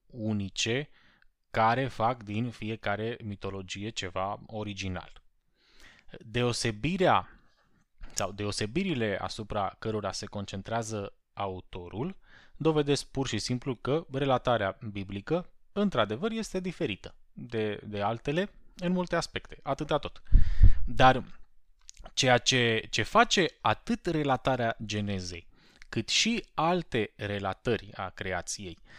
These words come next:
să facă parte din aceeași categorie pe care o numim mitologie, este faptul că, dintr-un punct de vedere empiric, științific,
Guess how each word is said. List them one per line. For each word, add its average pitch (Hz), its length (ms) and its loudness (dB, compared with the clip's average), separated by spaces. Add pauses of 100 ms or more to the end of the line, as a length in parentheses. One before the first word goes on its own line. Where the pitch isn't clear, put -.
(140)
să - 160 -6
facă 196 300 0
parte 160 400 0
din 117 200 -2
aceeași 151 420 0
categorie 101 640 -4
pe - 140 -8
care 92 240 -6
o 92 80 -6
numim 95 500 -8
mitologie, 98 960 -6 (520)
este 208 340 -2
faptul 151 480 0
că, 95 180 -6
dintr-un 175 560 -2
punct 151 220 -2
de 131 100 2
vedere 104 480 -4 (400)
empiric, 123 760 -4 (200)
științific, 131 840 -6